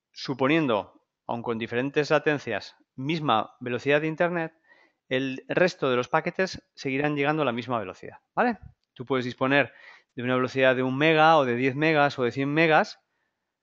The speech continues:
con veinte milisegundos de latencia o con cien. Y esa es la velocidad la misma. El único, la única diferencia es que, eh, por ejemplo, para ver una película,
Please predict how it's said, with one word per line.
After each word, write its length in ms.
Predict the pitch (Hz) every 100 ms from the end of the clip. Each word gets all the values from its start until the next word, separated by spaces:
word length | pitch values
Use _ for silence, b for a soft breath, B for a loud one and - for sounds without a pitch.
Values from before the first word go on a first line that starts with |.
| _ _ _ _ _ _ _ _ _ _ 302
con 400 | - 143 156 160 _ _ _
veinte 340 | 127 135 135 147
milisegundos 600 | 143 139 147 147 143 139
de 100 | 147
latencia 520 | 147 160 151 196 226
o 120 | 135
con 220 | - 117
cien. 320 | 113 202 104 - _ _ _ -
Y 100 | 135
esa 140 | 226
es 60 | 247
la 80 |
velocidad 400 | 202 160 - 180
la 100 | 165
misma. 340 | 135 135 104 - _ _ _ _ _ _ _ -
El 120 | 113
único, 480 | 147 165 170 175 160
la 100 | 131
única 220 | 147 165
diferencia 420 | 165 175 180 190
es 100 | 190
que, 220 | - 185 185 B B B B _ _
eh, 200 | 131 127
por 120 | 123 117
ejemplo, 260 | 147 131
para 140 | 113 110
ver 100 | 127
una 140 | 143
película, 560 | 156 185 151 226 -